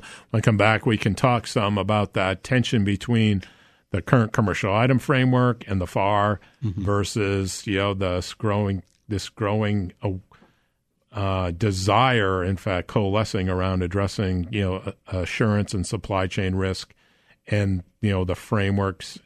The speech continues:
Speaker 1: and processes that are gonna be created around that. My guest today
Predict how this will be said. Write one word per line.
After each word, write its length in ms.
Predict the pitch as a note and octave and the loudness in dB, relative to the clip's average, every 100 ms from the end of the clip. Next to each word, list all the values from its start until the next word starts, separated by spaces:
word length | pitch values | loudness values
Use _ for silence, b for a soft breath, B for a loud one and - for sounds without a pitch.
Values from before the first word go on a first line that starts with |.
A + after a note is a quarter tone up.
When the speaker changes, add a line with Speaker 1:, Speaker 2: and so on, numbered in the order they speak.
| - | -6
Speaker 1:
and 200 | F#2+ F#2 | -4 -4
processes 640 | - G#2+ G2 - - F#2+ F2 | -2 0 0 -2 -2 -4 -2
that 160 | F2+ | -2
are 60 | F2+ | 0
gonna 160 | F#2 | -2
be 80 | F2 | -4
created 420 | - A2+ F2+ F2 | -2 -2 -2 -2
around 300 | F2 F2 E2 F2 | -4 -4 -2 -4
that. 260 | E2+ D#2+ b b b b - | -6 -8 b b b b -4
My 160 | F#2+ | -2
guest 260 | G2 A2+ - | 0 -2 -2
today 360 | A2 A#2 C#3+ | 0 2 0